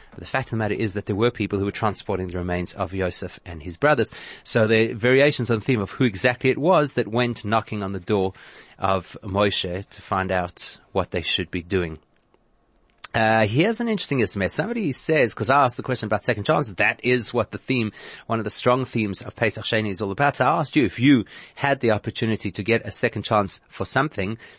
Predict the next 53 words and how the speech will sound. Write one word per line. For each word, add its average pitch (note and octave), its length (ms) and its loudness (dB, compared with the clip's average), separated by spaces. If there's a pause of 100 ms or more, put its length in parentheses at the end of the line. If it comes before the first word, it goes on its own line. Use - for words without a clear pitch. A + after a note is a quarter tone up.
(200)
what A2 280 2
would G#2 180 -2
you G2+ 80 2
choose? C3 480 2 (260)
So - 140 -6
here's F#3 160 2
a G3 60 2
very B2+ 380 4
interesting G2+ 360 -4
S F#2+ 160 -4
M F#2 80 -4
S. F2 220 -8 (340)
"If E3+ 220 0
we G#3+ 100 4
choose C3 400 0
to - 140 -2
redo A#2 560 0
something, F#2+ 580 -4 (200)
does G2 160 -6
that D3+ 260 2
not A#2+ 320 2
imply A#2+ 560 2
a G#2+ 80 0
lack G2+ 520 -2
of G2+ 140 -8
faith B2 420 0
in G#2 240 -6
God G2 380 4
and G2 160 -4
his F#2+ 160 -6
plan G2 300 -2
for G2+ 180 0
us?" - 180 -4
I'd G#2+ 120 -6
like G#3 160 2
to B3 80 2
unpack F3+ 380 -2
that. E2+ 140 -4
It's F2+ 140 -10
very C#3+ 180 2
interesting. A2 300 -6
I F2 40 -4
hadn't C#3 200 0
anticipated A#2 560 -2
that G2 80 -2
we'd G2 140 -4
go A2 140 2
down A2 260 2
that G#2 160 -6
route A#2 200 2
in G#2 60 -4
the F#2+ 60 -4
conversation, G#2 540 0